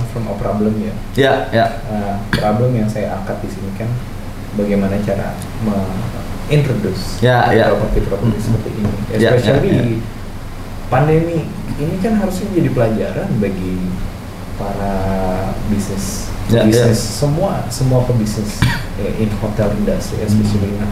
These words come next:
Speaker 1: hospitality, bahwa kita harus punya kerentanan
Speaker 2: Hmm.
Speaker 1: untuk, eh, para,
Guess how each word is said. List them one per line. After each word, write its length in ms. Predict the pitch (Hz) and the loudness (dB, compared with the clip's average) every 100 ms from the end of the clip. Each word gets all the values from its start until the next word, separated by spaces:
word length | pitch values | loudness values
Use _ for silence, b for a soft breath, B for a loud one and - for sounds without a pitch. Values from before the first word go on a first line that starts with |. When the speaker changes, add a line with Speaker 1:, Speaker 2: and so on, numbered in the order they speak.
| - | -4
Speaker 1:
hospitality, 540 | - - 101 98 95 98 B B B | -4 -2 0 0 -2 -2 B B B
bahwa 320 | 113 - 113 107 | 2 4 4 0
kita 200 | - 160 | -2 -2
harus 380 | 160 - 165 - - - - | 0 0 0 -2 -4 -6 -4
punya 300 | - 135 135 135 | 0 2 2 2
kerentanan 760 | 139 135 135 160 - - 104 104 - - - - - - | 2 4 4 2 4 4 4 2 -2 -2 -4 -6 -4 2
Speaker 2:
Hmm. 220 | 117 110 107 | 4 4 2
Speaker 1:
untuk, 380 | 107 104 - - - | 2 4 4 2 0
eh, 500 | - 104 98 92 98 107 117 - - - - - - - - | -2 4 4 4 0 -2 -4 -6 -8 -8 -8 -6 -6 -6 -2
para, 280 | 104 101 | 2 4